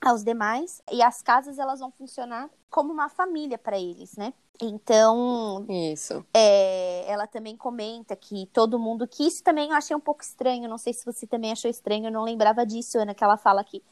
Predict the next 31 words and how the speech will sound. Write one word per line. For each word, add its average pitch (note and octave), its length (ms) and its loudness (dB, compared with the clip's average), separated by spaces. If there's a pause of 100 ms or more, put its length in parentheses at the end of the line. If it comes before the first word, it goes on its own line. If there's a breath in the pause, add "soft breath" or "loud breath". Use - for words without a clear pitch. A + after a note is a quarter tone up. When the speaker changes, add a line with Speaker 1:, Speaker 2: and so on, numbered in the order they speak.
(320 soft breath)
Speaker 1:
os A#3 140 -4
alunos B3+ 400 2
vão B3 140 -4
assistir B3 480 -6
às A3 180 0
aulas A#3 520 4
com A3 140 -16
os B3 120 -20
colegas A#3+ 480 -6
da C#4+ 140 -6
casa, G3 640 -8 (100)
mas A#3 160 -14
lá B3+ 160 -4
na D#4 120 -12
frente D4 340 -10
a D#4+ 40 -10
gente D#4+ 160 -12
vai D#4 100 -4
ver C#4+ 140 -8
que - 120 -12
isso - 180 -10
não F4 600 -6 (400)
Speaker 2:
Não F#3 140 -2
é - 0 -
Speaker 1:
não F#3 80 2
é F#3 60 2
Speaker 2:
verdade. E4+ 500 4
Speaker 1:
bem D#4+ 200 -2
o A#4 80 0
Speaker 2:
Eu, G#3+ 140 6
eu - 40 6